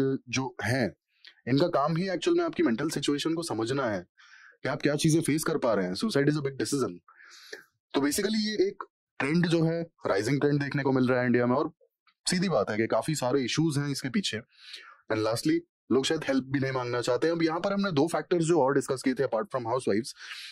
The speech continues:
यहाँ पर हमने फार्म्स, फार्मर्स के भी काफी ज्यादा सुसाइड्स की बातें सुनी हैं और काफी ज्यादा न्यूज़ पढ़ी है। इसके अलावा स्टूडेंट्स के भी हम आए दिन जो सुसाइड्स हैं स्टूडेंट्स के, उसकी भी न्यूज़ हम देखते रहते हैं, तो उस पर भी हम बात कर लेते हैं। अब यहाँ पर जो फैक्टर्स काम करते हैं उसमें आता है agricultural distress and financial issues।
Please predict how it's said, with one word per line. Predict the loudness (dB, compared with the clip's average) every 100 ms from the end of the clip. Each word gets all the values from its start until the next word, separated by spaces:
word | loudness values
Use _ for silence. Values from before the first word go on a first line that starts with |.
| -4
यहाँ | -2 0
पर | 0
हमने | 0 -2 -8 _ _ -6
फार्म्स, | -2 2 4 4 4
फार्मर्स | 4 4 4
के | 2
भी |
काफी | 4 4 2
ज्यादा | 2 2
सुसाइड्स | 4 4 2 2
की |
बातें | 2 2 2
सुनी | 2 2
हैं | 2
और | 2
काफी | 2 2
ज्यादा | 2 2
न्यूज़ | 2 2 2
पढ़ी | 2
है। | 0 -4 -12 -2
इसके | 0 2
अलावा | 2 2 0
स्टूडेंट्स | 2 2 2 2
के | 2
भी | 2
हम | 4
आए | 2 2
दिन | 0 0 0
जो | 0
सुसाइड्स | 0 0 0 -2
हैं | -2
स्टूडेंट्स | 0 2 2 2
के, | 0
उसकी | 2 2
भी | 2
न्यूज़ | 2 2
हम | 2
देखते | 2 2
रहते | 2 0
हैं, | -2 -4 -14 -6 0
तो | 0
उस | 0
पर | -2
भी | -2
हम |
बात | -4 -2
कर | 0
लेते | 0 -2
हैं। | -8 -12 -16 -16 -18 -20 _ _ -20 _ _ 2
अब | 4
यहाँ | 4 4
पर | 2
जो | 2
फैक्टर्स | 0 0 0
काम | 2 2
करते | 2 2 0
हैं |
उसमें | 0 0
आता | 2 2
है | 2 2
agricultural | 2 2 2 2 2 2
distress | 2 2 0 0
and | 0
financial | 2 2 2 2
issues। | 2 2 0